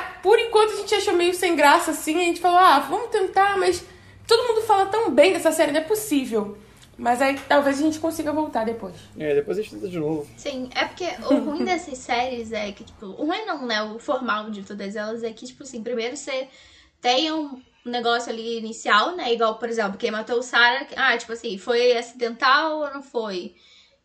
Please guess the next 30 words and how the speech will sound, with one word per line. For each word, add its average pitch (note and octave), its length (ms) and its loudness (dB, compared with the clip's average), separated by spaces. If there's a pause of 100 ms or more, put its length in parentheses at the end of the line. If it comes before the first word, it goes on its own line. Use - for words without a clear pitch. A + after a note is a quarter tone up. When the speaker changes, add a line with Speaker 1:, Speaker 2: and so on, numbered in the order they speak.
(140)
Speaker 3:
E A3 300 -8
depois B3 420 2
fica B3 220 -10
naquela B3 320 -6
coisa, B3 300 -8
tipo A#3+ 180 -16
assim, A3+ 320 -16
ah, A#3 100 -12
nossa, A3+ 440 -14
você G3+ 160 -18
quer A3+ 160 -10
saber, A#3 520 0
mas A3 220 -8
até D4+ 460 -2
você F#4 240 -8
chegar C#4 280 -4
naquele B3+ 300 -6
momento A#3+ 400 -10
tem C4+ 120 -12
uma C#4 120 -6
série C#4+ 540 -4
de B3 100 -10
coisas A#3 400 -8
pra A#3 140 -10
você A#3 280 -12
ir G#3+ 280 -10
ligando A#3+ 360 0
os D#4+ 120 -6
pontos, G#3+ 500 -6
né? G3+ 180 -10